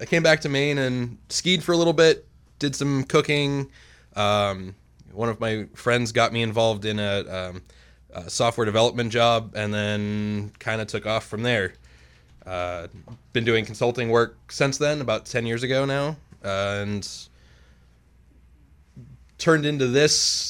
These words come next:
this past summer. Don't Panic Consulting was born this past summer because I needed more help on a contract I got. Uh,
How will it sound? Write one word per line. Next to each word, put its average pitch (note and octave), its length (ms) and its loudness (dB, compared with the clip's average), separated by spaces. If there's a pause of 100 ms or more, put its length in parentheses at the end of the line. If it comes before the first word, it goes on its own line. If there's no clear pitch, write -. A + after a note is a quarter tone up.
this C3 160 -2
past - 360 0
summer. D#3+ 440 2 (160)
Don't A2 160 -2
Panic A#2 220 -2
Consulting A2 520 -4
was G#2 140 -6
born A#2 300 6
this B2 140 -2
past A#2+ 240 0
summer C3+ 260 2
because A#2+ 300 -4
I A2+ 80 0
needed A#2+ 260 0
more A#2 160 2
help B2 260 0
on B2 100 2
a A#2 60 -2
contract A2+ 480 -6
I F2+ 60 -8
got. D2 220 -14 (560)
Uh, - 60 -20